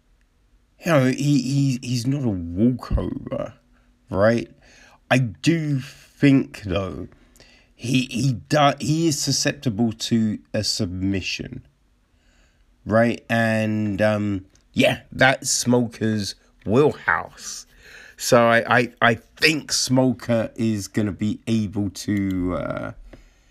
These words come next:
get it done here, you know? Um, so, people, that takes us to, um, the welterweight division,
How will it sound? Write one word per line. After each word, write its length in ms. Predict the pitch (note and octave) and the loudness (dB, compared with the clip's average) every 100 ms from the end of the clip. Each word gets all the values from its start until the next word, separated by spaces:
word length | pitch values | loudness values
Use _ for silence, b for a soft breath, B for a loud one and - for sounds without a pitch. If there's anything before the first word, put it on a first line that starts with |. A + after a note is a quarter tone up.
| b b | b b
get 180 | - A2 | -4 -2
it 160 | G#2 - | -2 -4
done 300 | G2+ G2 E2+ | -2 -2 -4
here, 220 | F2 F2+ - _ _ _ _ _ - _ | -8 -12 -16 _ _ _ _ _ -20 _
you 140 | F2 F2 | -6 -4
know? 260 | F#2 A2+ C#3 _ _ _ _ _ _ | -2 -4 -8 _ _ _ _ _ _
Um, 580 | G2+ G2+ G2+ G2+ G2 F#2+ - | -4 0 0 0 -2 -4 -6
so, 440 | - A2+ G#2 G2 - | -2 0 0 -2 -4
people, 360 | B2 A#2 A#2+ A2 | 0 2 2 0
that 400 | B2 C#3+ - - | 0 -2 -4 -8
takes 420 | - C3 - - | 0 0 0 -2
us 220 | A#2 - b b b b b - | -4 -4 b b b b b -4
to, 580 | - B2+ B2 A#2+ A#2 | 4 6 6 4 2
um, 640 | A#2+ A#2 A#2 A#2 A2 A2 B2 _ _ _ _ _ - - | 2 2 0 0 -2 -4 -10 _ _ _ _ _ -14 -2
the 160 | A2+ | 2
welterweight 920 | A2 F#2 B2+ C3 C#3 - G#2 G2+ - A2+ | 2 0 -2 -2 -4 -2 0 -2 -4 -6
division, 640 | F2 F2 E2 F2+ D2+ | -4 -2 -4 -8 -10